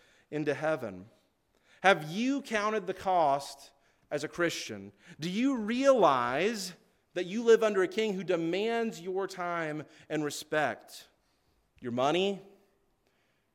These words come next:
your hours, the way that you spend your days, your family activities, your entertainment choices? I'm not trying to be mean. I'm just telling you, you'll either bow the knee now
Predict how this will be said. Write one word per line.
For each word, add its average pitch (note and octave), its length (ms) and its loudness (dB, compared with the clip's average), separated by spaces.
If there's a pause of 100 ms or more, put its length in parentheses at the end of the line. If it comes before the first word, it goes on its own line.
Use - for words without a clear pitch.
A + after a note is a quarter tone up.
your C#3 200 -2
hours, F3+ 840 2 (600)
the F3 140 6
way F#3+ 240 8
that G3+ 180 2
you F#3+ 140 -6
spend G3+ 580 2 (200)
your F3+ 240 2
days, G3 560 0 (300)
your E3+ 120 2
family G#3 400 2
activities, G#3+ 480 0
your G3 120 -2
entertainment G3+ 600 -2
choices? A#3 400 0
I'm G#3+ 160 2
not C4+ 220 2
trying A#3+ 240 0
to A3 80 -6
be G3+ 100 -6
mean. A3+ 340 -2
I'm G#3 220 0
just G3+ 260 -4
telling B3 440 6
you, F#3 280 -2 (200)
you'll A3 180 8
either G#3+ 260 2
bow F#3+ 360 2
the G#3+ 100 0
knee F#3+ 240 0
now G#3+ 800 2